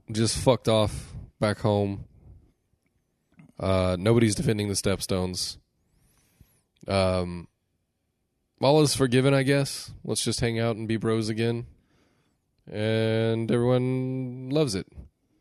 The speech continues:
Everyone's totally cool with it. So, um,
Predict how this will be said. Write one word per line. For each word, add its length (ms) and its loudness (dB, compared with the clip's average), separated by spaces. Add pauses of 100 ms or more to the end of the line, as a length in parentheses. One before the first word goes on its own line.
Everyone's 280 -4
totally 220 0
cool 200 -2
with 100 -2
it. 160 -10
So, 280 -8 (640)
um, 540 2